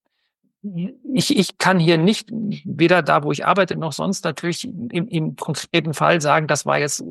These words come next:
immer alles unverhältnismäßig, da dann sozusagen so vorzugehen. Aber wir haben das ja gesehen, die Polizei hat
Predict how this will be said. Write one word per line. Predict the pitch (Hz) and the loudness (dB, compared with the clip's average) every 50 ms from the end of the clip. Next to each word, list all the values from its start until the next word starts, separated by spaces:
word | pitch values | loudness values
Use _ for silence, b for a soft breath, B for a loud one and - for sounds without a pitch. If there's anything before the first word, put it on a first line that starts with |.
| - - | -10 -6
immer | 190 165 170 156 | -2 2 2 2
alles | - 151 160 156 - | 2 0 -2 -2 -2
unverhältnismäßig, | 190 196 180 - 165 156 156 156 156 143 165 160 147 160 139 - | -2 0 2 2 2 2 2 0 -4 -4 -4 -4 -4 -4 -4 -2
da | - 147 147 | 0 2 4
dann | 165 160 151 147 - _ _ _ _ _ _ _ | 4 4 2 0 -4 _ _ _ _ _ _ _
sozusagen | - 170 156 - - 147 131 151 143 147 151 151 | 0 0 0 0 0 0 2 4 4 4 2 0
so | 143 131 160 143 | 0 0 0 0
vorzugehen. | - - 233 285 269 - 170 151 135 151 147 160 170 - _ _ _ _ _ - | 0 2 0 0 0 0 -4 -6 -4 -4 -4 -4 -4 -8 _ _ _ _ _ 0
Aber | 180 180 175 151 | 2 2 4 4
wir | 175 151 | 4 2
haben | 165 208 220 | 4 4 4
das | 208 180 - | 2 2 2
ja | 196 190 185 | 2 2 2
gesehen, | 180 190 190 269 254 180 | 2 0 0 0 0 0
die | 151 | -2
Polizei | - - 156 147 135 - - 180 185 208 247 | -2 -4 -4 -4 -4 -4 0 0 2 2 2
hat | 226 185 202 247 - - | 2 0 0 -2 -2 -6